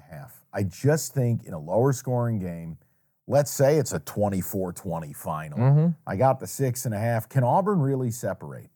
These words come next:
Speaker 2: No, I don't think so.
Speaker 1: And if Maryland, look, if Maryland's got more of a, "we're gonna line up and smash" kind of deal, I don't know. It just felt to me like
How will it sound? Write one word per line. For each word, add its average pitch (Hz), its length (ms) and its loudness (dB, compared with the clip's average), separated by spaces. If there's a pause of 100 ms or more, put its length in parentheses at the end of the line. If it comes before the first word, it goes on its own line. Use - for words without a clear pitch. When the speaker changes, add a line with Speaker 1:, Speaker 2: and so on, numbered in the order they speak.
(420)
Speaker 2:
No, 139 380 2 (420)
I 104 60 -4
don't 139 120 2
think 92 140 -4
so. 110 240 -4 (220)
Speaker 1:
And 127 160 4
if 123 160 0
Maryland, 202 640 4
look, 104 340 0 (720)
if 120 160 0
Maryland's 180 680 2
got 104 500 2 (1000)
more 139 500 6
of 127 100 2
a, 101 220 2 (520)
"we're 117 180 2
gonna 123 100 8
line 127 340 4
up 131 180 2
and 98 120 -2
smash" 120 480 0
kind 113 280 0
of 98 120 -2
deal, 101 480 -2 (720)
I 269 100 -6
don't 185 160 4
know. 95 380 2 (240)
It 147 140 4
just - 300 -2
felt 175 280 4
to 143 80 -2
me 135 180 2
like 113 260 2